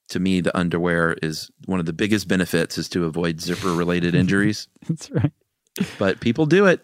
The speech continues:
Speaker 1: and, uh, I just imagine you gotta be super careful.
Speaker 2: Yeah, not just men, too. There were five women in that group of seventeen thousand six hundred and sixteen emergency room visits.
Speaker 1: Yeah.
Speaker 2: Five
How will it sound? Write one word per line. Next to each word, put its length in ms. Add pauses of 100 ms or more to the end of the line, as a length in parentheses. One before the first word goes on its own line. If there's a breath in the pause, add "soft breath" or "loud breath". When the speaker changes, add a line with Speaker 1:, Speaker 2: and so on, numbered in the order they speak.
Speaker 1:
and, 360
uh, 400
I 100
just 220
imagine 360
you 40
gotta 160
be 160
super 520
careful. 420 (480 soft breath)
Speaker 2:
Yeah, 340
not 220
just 240
men, 220
too. 200
There 140
were 140
five 560
women 420
in 160
that 220
group 340
of 240
seventeen 560
thousand 420
six 220
hundred 300
and 100
sixteen 480
emergency 540
room 260
visits. 580
Speaker 1:
Yeah. 140
Speaker 2:
Five 500